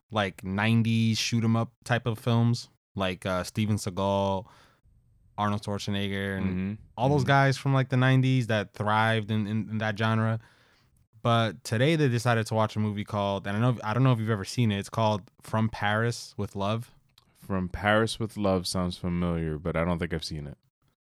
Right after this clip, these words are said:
Speaker 1: It's a ridiculous ass movie. It's like,
Speaker 2: <laughs>
Speaker 1: it's, it's, it's John, John Travolta,
Speaker 2: Okay.
Speaker 1: bald,
Speaker 2: Mm.
Speaker 1: with a,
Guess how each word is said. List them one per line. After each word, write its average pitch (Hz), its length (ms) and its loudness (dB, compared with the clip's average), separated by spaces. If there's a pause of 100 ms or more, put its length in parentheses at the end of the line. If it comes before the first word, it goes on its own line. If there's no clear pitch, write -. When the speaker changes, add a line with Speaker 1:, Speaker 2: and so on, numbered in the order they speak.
(960)
Speaker 1:
It's 139 180 2
a 175 60 6
ridiculous 139 580 4
ass 120 200 4
movie. 107 300 4
It's 104 140 -4
like, 139 220 6 (440)
Speaker 2:
<laughs> - 360 -20
Speaker 1:
it's, 123 280 0
it's, 127 240 2 (200)
it's 117 240 0
John, 143 340 4 (160)
John 165 540 2 (260)
Travolta, 113 680 0 (200)
Speaker 2:
Okay. 87 360 -2 (600)
Speaker 1:
bald, 107 640 2 (400)
Speaker 2:
Mm. 104 320 -2
Speaker 1:
with 110 220 0
a, 110 320 2